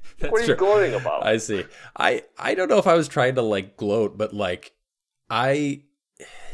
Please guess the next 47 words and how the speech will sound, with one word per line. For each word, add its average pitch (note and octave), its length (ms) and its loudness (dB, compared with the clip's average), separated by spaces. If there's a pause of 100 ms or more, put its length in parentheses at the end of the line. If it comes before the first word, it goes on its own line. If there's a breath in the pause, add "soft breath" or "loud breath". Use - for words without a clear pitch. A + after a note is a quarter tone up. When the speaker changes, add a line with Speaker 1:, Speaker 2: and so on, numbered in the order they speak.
(840 loud breath)
Speaker 1:
I, B2 240 -2
I C#3 40 4
just, D3 260 2
I C#3 100 0
agree. C#3+ 460 0 (480 soft breath)
I, C#3+ 140 0
to D#3+ 120 0
me, A3+ 280 0
to - 140 -4
me, G3+ 160 0
the E3 100 0
biggest C#3 320 -2
thing A2 260 -2
is G2+ 200 -10
that G2+ 360 -4 (380)
I A2+ 200 2
enjoyed A2 560 0
Little A#2 220 0
Caesars. G#2+ 340 -2
Speaker 2:
Well, B3 200 6
to B3 120 0
me, B3+ 240 4
the F#3+ 100 4
biggest F3 340 4
thing E3 160 2
is D3 220 2 (140)
I F3 320 6 (120)
fortunately D3 600 4
have C3+ 140 2
not C#3+ 260 2
lived C#3+ 220 2
in C3 100 2
an A#2+ 160 2
area C3 360 6
where A2 280 2 (180)
these C3+ 200 -4
pizzas - 500 -12
are G2 160 -2
sold, D3 580 4
so A#2+ 140 4
I A#2+ 40 8
don't C#3+ 220 2
usually B2+ 300 -4 (100)
have C3 220 4
them F#2+ 240 -6
Speaker 1:
Yes. A2 140 4 (200)
Speaker 2:
often. E2+ 200 -10